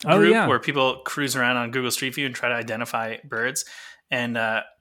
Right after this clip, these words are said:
Speaker 2: burrowing owl is surprisingly plentiful. I mean, maybe not
Speaker 1: Yeah.
Speaker 2: surprisingly, they're, they're diurnal, but, um, they're by far the, the most frequently seen owl, uh, because they're large distribution and because they're out during the day, uh,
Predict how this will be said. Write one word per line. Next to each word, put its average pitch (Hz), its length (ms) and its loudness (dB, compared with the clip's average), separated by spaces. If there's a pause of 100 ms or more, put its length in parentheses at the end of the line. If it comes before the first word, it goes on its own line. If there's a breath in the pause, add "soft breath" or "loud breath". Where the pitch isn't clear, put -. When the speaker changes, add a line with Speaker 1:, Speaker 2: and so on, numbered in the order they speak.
(100)
Speaker 2:
burrowing 165 380 8
owl 170 120 12
is - 60 8
surprisingly 165 1080 6
plentiful. - 640 2
I 135 60 -8
mean, 139 200 0
maybe 170 200 4
not 160 80 4
Speaker 1:
Yeah. 170 60 6
Speaker 2:
surprisingly, 107 520 -2
they're, 117 240 -6
they're 117 160 -6
diurnal, 117 460 -2
but, 117 200 -2 (420 loud breath)
um, 113 500 0
they're 131 340 4 (100)
by 139 180 4
far 147 200 6
the, 117 280 -2
the 170 360 -8
most 123 240 -2
frequently 143 380 -2
seen 123 320 -2
owl, 110 540 0 (120)
uh, 113 400 0 (640)
because 123 320 2
they're 107 380 -2
large 113 320 0
distribution 151 480 -2
and 123 60 -4
because 110 200 -8
they're 107 100 -4
out 113 140 -2
during 110 160 -12
the 110 60 -12
day, 123 300 0 (460 loud breath)
uh, 107 340 -4